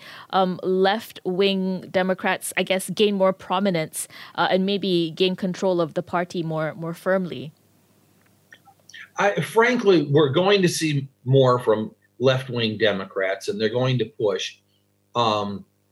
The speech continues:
Speaker 2: and, but I don't see an ascendancy there where they take over, uh, the party. This is not new. This goes back fifty plus years, the progressive wing versus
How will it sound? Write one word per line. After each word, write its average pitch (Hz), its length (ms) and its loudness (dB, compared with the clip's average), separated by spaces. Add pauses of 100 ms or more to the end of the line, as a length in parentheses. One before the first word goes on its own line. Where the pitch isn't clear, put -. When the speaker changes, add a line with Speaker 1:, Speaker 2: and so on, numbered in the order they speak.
(640)
Speaker 2:
and, 120 460 0 (440)
but 143 140 2
I 156 80 2
don't 175 260 2
see 160 340 0
an 123 100 0
ascendancy 117 1000 -2
there 98 280 -2
where 101 200 -2
they 101 240 -4 (240)
take 127 260 0
over, 104 480 0 (540)
uh, 98 260 -4
the 101 140 -6
party. 110 500 -2 (220)
This 202 220 4
is 170 160 4
not 160 320 2
new. 127 360 2 (320)
This 175 200 2
goes 151 260 4
back 123 320 0
fifty 139 520 -4
plus 110 300 -4
years, 104 500 -4 (240)
the 113 80 -2
progressive 113 600 -2
wing 101 260 -4
versus 95 480 -12